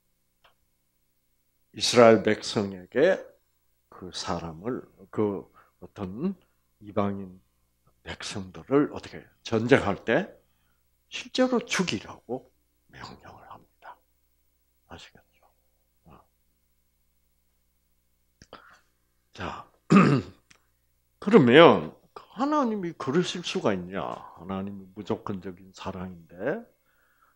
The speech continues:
어떻게 사람들을 죽이라고 할 수 있냐? 그래서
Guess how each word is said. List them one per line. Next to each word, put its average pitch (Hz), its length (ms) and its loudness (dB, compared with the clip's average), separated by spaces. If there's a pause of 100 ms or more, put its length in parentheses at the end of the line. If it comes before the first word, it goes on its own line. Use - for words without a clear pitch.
어떻게 202 320 0
사람들을 151 1120 0
죽이라고 104 960 -2
할 - 180 -12
수 - 200 -16
있냐? - 100 -20 (4000)
그래서 143 680 8